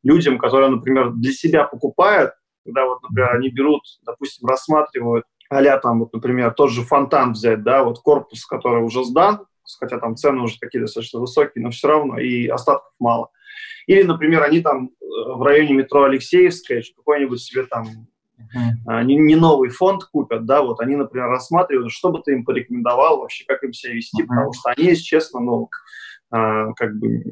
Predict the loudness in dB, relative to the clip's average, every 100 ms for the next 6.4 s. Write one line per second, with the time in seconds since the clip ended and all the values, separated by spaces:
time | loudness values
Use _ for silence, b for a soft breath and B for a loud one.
0 | -14 -6 2 2 4 4 6 4 4 0
1 | -2 -2 2 2 2 0 2 2 2 -6
2 | -14 -18 -14 0 2 4 4 4 2 -2
3 | -10 -10 -4 2 2 2 -4 -2 0 -2
4 | -6 0 2 2 -6 -8 -6 -8 -14 _
5 | -8 -2 0 2 2 0 0 0 -2 -8
6 | -4 -4 -4